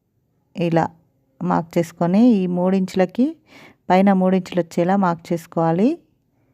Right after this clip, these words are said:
పొడవు షేప్ బెల్ట్ ఉక్స్ పట్టి, కాజా పట్టి వైపు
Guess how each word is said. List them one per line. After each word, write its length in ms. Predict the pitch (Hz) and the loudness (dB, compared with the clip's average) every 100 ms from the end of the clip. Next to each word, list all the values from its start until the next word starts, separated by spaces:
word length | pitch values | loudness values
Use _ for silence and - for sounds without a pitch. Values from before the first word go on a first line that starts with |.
| _ _ _ _ _ _ _ _ - | _ _ _ _ _ _ _ _ 0
పొడవు 340 | 175 175 208 294 _ _ _ | 2 4 2 -2 _ _ _
షేప్ 280 | - 185 180 | -4 -2 0
బెల్ట్ 280 | 180 175 185 175 170 _ 208 - _ _ _ _ | 0 -2 -2 -2 -6 _ -20 -20 _ _ _ _
ఉక్స్ 200 | 175 - - | -12 -10 -2
పట్టి, 300 | 185 - 196 | 0 2 0
కాజా 400 | 180 170 170 175 | 2 2 2 0
పట్టి 300 | 175 165 175 | -2 -2 0
వైపు 320 | 165 165 | 0 0